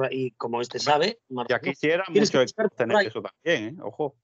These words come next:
Speaker 1: Claro, claro, claro que
Speaker 2: Estamos
Speaker 1: sí.
Speaker 2: diciendo que tiene,
Speaker 1: Es que
Speaker 2: yo el
Speaker 1: por ahí.
Speaker 2: primero, que, que nos falla la calidad en el pivote,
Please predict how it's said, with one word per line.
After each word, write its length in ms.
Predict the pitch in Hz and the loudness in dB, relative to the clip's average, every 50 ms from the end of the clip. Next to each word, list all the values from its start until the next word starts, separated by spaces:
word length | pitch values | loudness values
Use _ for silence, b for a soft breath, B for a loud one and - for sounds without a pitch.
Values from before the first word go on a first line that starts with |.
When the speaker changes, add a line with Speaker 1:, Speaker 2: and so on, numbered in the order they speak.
| _ - | _ 4
Speaker 1:
Claro, 460 | 202 196 180 175 170 156 147 165 190 | 6 6 6 8 6 6 6 6 4
claro, 500 | - 170 147 131 - 123 135 185 233 196 - | 2 0 -2 -2 0 -2 0 0 -2 -2 -4
claro 160 | 143 143 147 | -4 -2 -2
que 60 | 127 - | -2 -2
Speaker 2:
Estamos 160 | 160 165 165 | -2 -2 -2
Speaker 1:
sí. 40 | 214 - | -2 -2
Speaker 2:
diciendo 220 | 165 170 170 165 165 | -2 -4 -4 -4 -6
que 100 | 165 170 170 - | -8 -12 -4 0
tiene, 260 | 175 175 170 170 165 | 2 4 4 4 2
Speaker 1:
Es 60 | 160 - | 0 -2
que 80 | - | 0
Speaker 2:
yo 100 | - 151 | 2 2
el 80 | 151 143 | 2 2
Speaker 1:
por 100 | - - | 0 -2
ahí. 40 | 147 | 0
Speaker 2:
primero, 260 | 147 180 185 180 151 | 2 2 4 2 2
que, 100 | - 127 | 0 -6
que 260 | - - 107 - 110 110 | -8 -10 -6 -4 0 0
nos 160 | 110 107 - | 0 2 2
falla 600 | - 135 135 143 143 147 147 147 147 147 143 147 | 2 2 4 2 2 2 2 2 2 2 0 2
la 140 | 147 143 135 | 0 0 -2
calidad 320 | 139 139 139 139 139 139 | -2 -2 -2 0 0 0
en 60 | 139 | 0
el 100 | 143 139 | -2 -2
pivote, 480 | - 147 147 151 151 - 175 170 175 | -2 0 2 2 4 4 4 4 4